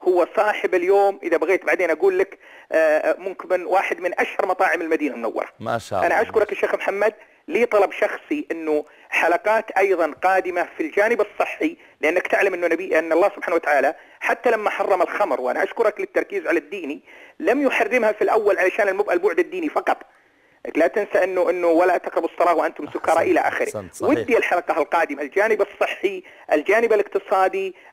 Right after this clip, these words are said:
Speaker 1: الجانب الاجتماعي، الجانب الأمني، لأن مثلك يعلمنا أن مثل هذه الأشياء
Speaker 2: أحسنت.
Speaker 1: مهمة مع الجانب الديني أيضًا. شكرًا
Speaker 2: أحسنت.
Speaker 1: لك يا دكتور.
Speaker 2: الله يجزيك خير عبد الله، بارك الله فيك. أم إبراهيم، تفضلي.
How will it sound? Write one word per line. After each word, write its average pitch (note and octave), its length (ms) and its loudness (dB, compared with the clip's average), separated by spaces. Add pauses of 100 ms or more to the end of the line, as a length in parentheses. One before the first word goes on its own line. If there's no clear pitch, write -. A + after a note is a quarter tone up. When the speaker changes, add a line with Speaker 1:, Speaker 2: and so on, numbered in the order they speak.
Speaker 1:
الجانب G#3 420 2
الاجتماعي، F#3+ 880 0 (240)
الجانب A3+ 460 2
الأمني، G#3 600 0 (240)
لأن F#3+ 320 0
مثلك G3 380 -2
يعلمنا F#3 540 2
أن F3 180 0
مثل G3 180 -2
هذه F#3 240 0
الأشياء G3 520 0 (100)
Speaker 2:
أحسنت. - 240 -8
Speaker 1:
مهمة C4+ 320 0
مع D#3 140 0
الجانب D3+ 340 -2
الديني C3 360 -4
أيضًا. A#2+ 180 -4
شكرًا D#3+ 140 -4
Speaker 2:
أحسنت. F#3 180 0
Speaker 1:
لك E3 160 0
يا B2+ 60 0
دكتور. A2+ 140 -4
Speaker 2:
الله B2 220 0
يجزيك A#2+ 320 -2
خير C3 180 0
عبد A2 180 -2
الله، G#2 160 -4
بارك A#2+ 360 -2
الله G#2 160 -2
فيك. F2+ 200 -12 (960)
أم D3+ 160 -2
إبراهيم، E3 500 -2
تفضلي. C3 460 -4